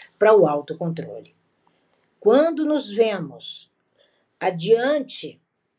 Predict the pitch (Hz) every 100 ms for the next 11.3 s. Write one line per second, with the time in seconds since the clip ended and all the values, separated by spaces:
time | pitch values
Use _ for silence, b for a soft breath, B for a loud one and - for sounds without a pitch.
0 | _ _ _ _ _ _ - 165 214 247
1 | - 214 175 - 190 196 208 202 - _
2 | _ _ _ _ _ _ _ _ _ _
3 | 180 254 269 - 233 277 302 - 160 -
4 | - _ _ _ _ _ _ - 254 254
5 | - - 254 240 180 165 156 139 - 131
6 | 127 147 175 196 - _ _ _ _ _
7 | _ _ 160 165 165 170 175 175 - -
8 | 165 165 135 139 139 143 143 - b b
9 | b - 190 180 165 - 147 143 143 135
10 | 135 135 175 _ _ _ _ _ - 247
11 | - 226 -